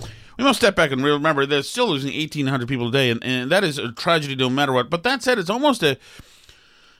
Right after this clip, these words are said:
it's almost a blessing if you get Omicron, 'cause that way it's a, it's act-, acting as its own therapeutic in a way, giving everybody a, s-, a bit of, uh, immunity to this and that, et cetera, et cetera.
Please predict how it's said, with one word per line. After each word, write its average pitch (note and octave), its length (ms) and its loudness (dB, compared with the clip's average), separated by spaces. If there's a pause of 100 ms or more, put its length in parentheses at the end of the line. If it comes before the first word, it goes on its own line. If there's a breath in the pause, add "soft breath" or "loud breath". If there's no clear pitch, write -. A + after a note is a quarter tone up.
(340 soft breath)
it's A3+ 160 -2
almost C#4+ 280 6
a A#3 40 2
blessing G3+ 340 2
if F3+ 100 0
you F3+ 100 0
get B3+ 220 4
Omicron, D#3 540 4
'cause E3 100 0
that G#3+ 200 0
way G3+ 160 4
it's D#3+ 140 -2
a, D#3+ 220 0
it's D#3 140 -2
act-, B3+ 280 -2
acting A3+ 460 -2
as D3+ 120 0
its D3 120 -2
own C4 220 2
therapeutic A#3+ 540 4
in C#3 100 0
a A#2+ 40 0
way, A#2 140 2
giving F#3 220 -2
everybody E3 360 2
a, C3 80 4
s-, C3 100 -4
a C#3 140 0
bit G3+ 200 2
of, E3 180 2
uh, C3+ 280 6
immunity A3 380 2
to E3 120 0
this D3+ 160 0
and D3+ 100 0
that, D3+ 180 4
et D3 40 -4
cetera, D3+ 240 -2
et D3 40 -6
cetera. C#3+ 320 -2